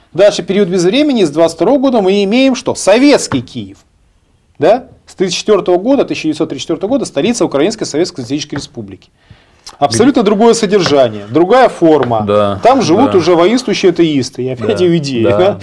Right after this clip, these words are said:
Speaker 2: да,
Speaker 1: Куда
Speaker 2: да,
Speaker 1: без
Speaker 2: в том
Speaker 1: них,
Speaker 2: числе,
Speaker 1: да,
Speaker 2: да.
Speaker 1: в
Speaker 2: При
Speaker 1: том
Speaker 2: этом,
Speaker 1: числе.
Speaker 2: замечу, я там жил, я там родился, неподалёку в городе Кировограде, и там
Speaker 1: Да, да,
Speaker 2: рос.
Speaker 1: да.
Speaker 2: Обращаю внимание, что меня со второго класса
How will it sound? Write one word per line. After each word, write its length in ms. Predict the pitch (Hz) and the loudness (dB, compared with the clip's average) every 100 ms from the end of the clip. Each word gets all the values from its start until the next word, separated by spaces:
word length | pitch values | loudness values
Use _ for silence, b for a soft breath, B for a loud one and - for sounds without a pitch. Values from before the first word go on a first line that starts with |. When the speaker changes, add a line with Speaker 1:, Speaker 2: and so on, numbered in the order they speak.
| 95 | -6
Speaker 2:
да, 220 | 92 - | -6 -4
Speaker 1:
Куда 140 | 143 156 | 0 0
Speaker 2:
да, 80 | 151 | 0
Speaker 1:
без 120 | 147 | -2
Speaker 2:
в 20 | |
том 100 | 131 | -4
Speaker 1:
них, 100 | 123 | -4
Speaker 2:
числе, 200 | 123 107 | -6 -6
Speaker 1:
да, 300 | - 131 113 | -2 0 0
Speaker 2:
да. 80 | 95 | -2
Speaker 1:
в 40 | 87 | 0
Speaker 2:
При 120 | 131 | 0
Speaker 1:
том 80 | 139 | 0
Speaker 2:
этом, 140 | 131 | 0
Speaker 1:
числе. 320 | 117 123 110 - | -4 -4 -6 -4
Speaker 2:
замечу, 440 | 110 127 131 107 | -2 0 0 -2
я 180 | 110 113 | 0 0
там 200 | 104 110 | 0 -2
жил, 300 | 113 156 87 - - | 0 -2 -4 -8 -4
я 180 | 101 | -2
там 180 | 85 90 | -2 -4
родился, 480 | 90 113 101 85 85 90 | -4 -4 -6 -8 -12 -12
неподалёку 600 | 101 90 98 104 101 87 | -8 -8 -6 -4 -4 -6
в 80 | 92 | -6
городе 280 | 101 90 82 | -4 -4 -4
Кировограде, 640 | 101 101 110 139 131 101 | -6 -4 -4 -4 -4 -4
и 80 | 170 | -6
там 240 | 143 139 180 | -4 -4 -2
Speaker 1:
Да, 40 | |
да, 80 | 180 | -2
Speaker 2:
рос. 120 | 147 | -4
Speaker 1:
да. 220 | 131 120 | -6 -8
Speaker 2:
Обращаю 540 | 104 92 98 - 120 95 | -6 -4 -4 -2 0 0
внимание, 400 | 101 120 101 80 | -2 -2 -4 -6
что 160 | - | -8
меня 340 | 95 101 92 85 | -6 -4 -4 -4
со 140 | 98 | -8
второго 380 | - 107 98 92 | -6 -2 -2 -2
класса 440 | 131 113 - 82 | 0 -2 -2 -14